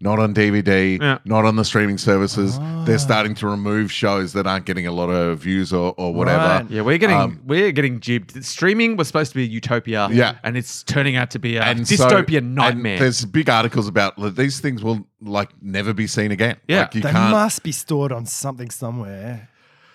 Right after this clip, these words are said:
Speaker 1: Oh,
Speaker 2: Well, you
Speaker 1: uh,
Speaker 2: think that.
Speaker 1: yeah.
Speaker 3: Like one, go-, like it's like they've got that one thing of
Speaker 1: Like, so for example, one of them was, like, the Jordan Peele Twilight Zone episodes, uh,
Speaker 3: Really?
Speaker 1: and stuff like that, just gone, taken off, and, and not available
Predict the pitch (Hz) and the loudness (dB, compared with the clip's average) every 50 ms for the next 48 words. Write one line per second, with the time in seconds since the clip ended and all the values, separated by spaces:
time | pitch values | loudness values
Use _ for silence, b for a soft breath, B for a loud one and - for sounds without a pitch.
0 | b b b - 165 170 202 220 214 170 143 220 262 214 - 131 117 107 95 110 | b b b 2 4 4 6 6 4 6 6 4 2 2 0 -4 -4 -4 -2 0
1 | 135 139 110 73 - _ _ _ _ _ _ _ b b b b b 170 175 - | 2 2 2 2 -2 _ _ _ _ _ _ _ b b b b b 0 2 4
2 | 190 196 175 - 170 - b b 170 180 202 - 170 - - - 160 160 147 - | 4 4 2 2 -2 -8 b b 0 0 0 0 -2 -6 -4 0 0 0 0 0
3 | - 151 139 - 160 131 143 131 - 131 139 135 135 131 120 143 123 123 110 101 | -2 -2 0 0 0 0 0 -2 -2 0 -2 -2 -2 -2 -4 -4 -4 -4 -6 -8
4 | 104 - - - 120 127 127 - 131 107 - 156 139 120 104 127 120 107 113 123 | -12 -6 0 2 2 4 2 0 -4 0 2 2 2 4 4 2 2 2 2 4
5 | 117 113 107 104 107 104 101 98 92 80 80 87 90 90 - - 98 92 78 92 | 4 4 4 2 0 0 0 -2 -2 -2 0 2 2 2 2 0 -2 -2 0 2
6 | 95 92 82 87 90 - - 87 87 87 85 85 82 80 78 - - - - 90 | 0 0 0 -2 -6 -6 -2 0 0 2 2 0 -2 -4 -6 -10 -8 -2 -2 0
7 | 82 76 73 78 78 85 80 76 76 73 73 71 71 71 67 - _ _ _ _ | 0 0 -2 -6 -6 -6 -6 -6 -6 -8 -10 -14 -16 -18 -20 -20 _ _ _ _
8 | - 90 82 - - - 82 71 69 64 62 - - - - - _ - 143 254 | -8 -8 -6 -6 -6 -6 -6 -6 -6 -6 -10 -12 -12 -12 -12 -14 _ -4 0 2
9 | 330 427 480 480 440 415 220 160 - - 98 - 90 87 76 92 78 - - - | 2 4 4 4 6 6 4 4 2 0 -2 0 0 -2 0 0 -2 -2 -2 -4
10 | - - - 131 131 92 69 67 - b b b b b b - 143 135 117 123 | -2 2 2 4 4 4 2 -2 -14 b b b b b b 0 0 2 4 4
11 | 113 113 113 107 - - - b b b b b b 95 98 101 98 98 98 98 | 4 4 4 2 -2 -10 -20 b b b b b b -4 -2 -2 -2 -4 -6 -6
12 | - 92 92 95 90 92 92 82 - 92 98 104 101 98 87 98 98 98 92 87 | -2 -2 -2 -2 -2 -4 -6 -8 -4 0 2 2 4 4 4 2 2 2 0 -2
13 | 87 90 | -4 -4